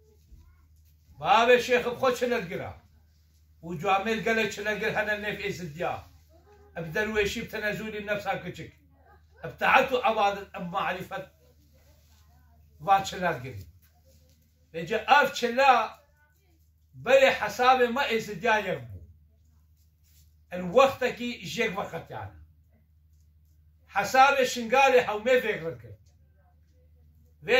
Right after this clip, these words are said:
تا لێ وەختێکی بابێ شێخی ویش مریدا کرد. مریدا گۆ دەرخەترا مەلە خۆ دەمێ دنە پێتا. فەقیرە گۆ باوەر بکە، ئەم ژی پێشی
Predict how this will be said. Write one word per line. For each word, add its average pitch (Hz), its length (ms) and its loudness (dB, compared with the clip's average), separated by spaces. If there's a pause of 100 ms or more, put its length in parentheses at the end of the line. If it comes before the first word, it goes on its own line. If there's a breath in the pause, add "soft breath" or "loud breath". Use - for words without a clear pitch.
(100)
تا 247 120 6 (120)
لێ 240 140 2 (1040)
وەختێکی 233 460 0 (140)
بابێ 240 380 2
شێخی 226 360 -8
ویش 226 160 -10 (420)
مریدا 208 340 0 (100)
کرد. 151 200 -12 (880)
مریدا 226 320 2 (100)
گۆ 214 140 -4
دەرخەترا 208 520 -4
مەلە 208 180 -4
خۆ 180 160 -8
دەمێ 190 240 -10
دنە 165 240 -6
پێتا. 117 300 -16 (1200)
فەقیرە 262 500 4 (360)
گۆ 240 100 0 (120)
باوەر 220 340 0
بکە، - 180 -10 (100)
ئەم 294 180 2
ژی 247 160 -6
پێشی 233 280 -4